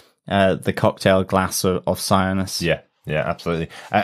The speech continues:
Speaker 2: another character that's really well woven into the story as well, I thought. Um, I, I like that she's the one that goes to save Harley Quinn, who's been, who's way too drunk and some guys are trying to bundle her in the back of a van. She's the one that kicks ass and takes them all out.
Speaker 1: Yeah.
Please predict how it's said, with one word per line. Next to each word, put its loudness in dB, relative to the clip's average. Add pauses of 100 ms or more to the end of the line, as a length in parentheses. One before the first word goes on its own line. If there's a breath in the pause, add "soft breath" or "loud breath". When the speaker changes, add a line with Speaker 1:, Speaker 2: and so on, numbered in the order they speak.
Speaker 2:
another 4
character 4
that's -2
really -2
well 2
woven -2
into -2
the -6
story -2
as -4
well, 0
I 0
thought. 2 (300 loud breath)
Um, 2
I, 2
I 2
like 2
that -10
she's 0
the -2
one 2
that 0
goes 0
to -10
save 2
Harley 0
Quinn, 2 (300 loud breath)
who's 0
been, -2
who's -4
way 2
too -2
drunk 2
and -2
some -2
guys 2
are -10
trying 0
to -4
bundle 2
her 0
in 0
the -2
back 2
of 0
a -2
van. 2 (220 loud breath)
She's 0
the -2
one 2
that -4
kicks -6
ass 2
and -4
takes -2
them -6
all 0
out. 0 (160 loud breath)
Speaker 1:
Yeah. 2